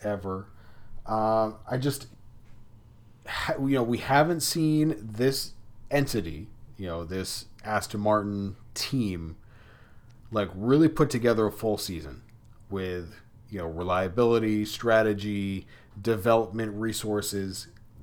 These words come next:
Can they put the whole thing together for a whole season? Um,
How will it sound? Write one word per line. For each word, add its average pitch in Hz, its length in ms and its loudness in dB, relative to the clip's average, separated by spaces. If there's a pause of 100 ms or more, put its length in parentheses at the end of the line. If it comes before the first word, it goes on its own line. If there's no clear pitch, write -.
(120)
Can 123 160 -2
they 120 100 2
put 127 240 0
the 110 80 0
whole 131 300 2
thing 123 200 -2
together 107 320 0
for 104 200 -2
a - 20 -4
whole 101 220 -2
season? 139 540 -2 (680)
Um, 87 760 -2